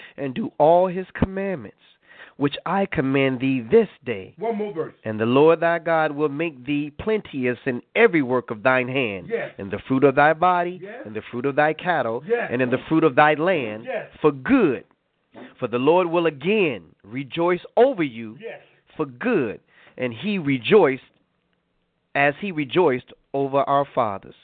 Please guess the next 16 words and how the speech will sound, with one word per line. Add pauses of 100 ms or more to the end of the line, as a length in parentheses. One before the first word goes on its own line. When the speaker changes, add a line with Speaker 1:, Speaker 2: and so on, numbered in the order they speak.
(420)
Speaker 1:
Brothers
and (100)
sisters,
we're
showing
you (840)
an
escape
route. (1000)
The
building
is
on
fire
right
now.